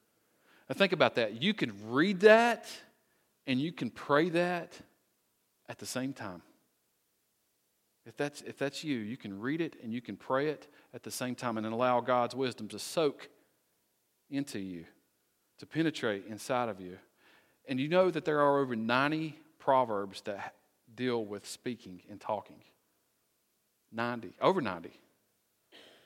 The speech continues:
You start reading, reading those and applying those to your life, it'll help you control your words. Um,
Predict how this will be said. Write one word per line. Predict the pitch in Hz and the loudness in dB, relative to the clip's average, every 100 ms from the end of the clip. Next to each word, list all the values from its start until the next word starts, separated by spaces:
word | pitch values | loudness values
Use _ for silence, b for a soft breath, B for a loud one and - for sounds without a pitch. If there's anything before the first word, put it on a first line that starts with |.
| B B B B B | B B B B B
You | 131 | -4
start | - 156 | 4 4
reading, | 151 156 156 135 139 - | 4 0 2 0 -2 -4
reading | 127 147 143 | 0 0 2
those | 147 147 147 | 2 4 2
and | 127 | -2
applying | - 139 135 | -4 0 0
those | 135 127 | -2 -4
to | 143 | -4
your | 123 | 0
life, | 123 120 - | 2 0 0
it'll | 139 120 | -2 -2
help | - 143 143 107 | -2 -2 -2 -8
you | 107 107 | -10 -10
control | 117 - 127 117 | -12 -4 0 0
your | 107 107 | 0 -2
words. | 117 110 101 92 - - b b b b b b - | 0 0 -2 -8 -12 -14 b b b b b b -4
Um, | 127 123 113 | -2 0 -2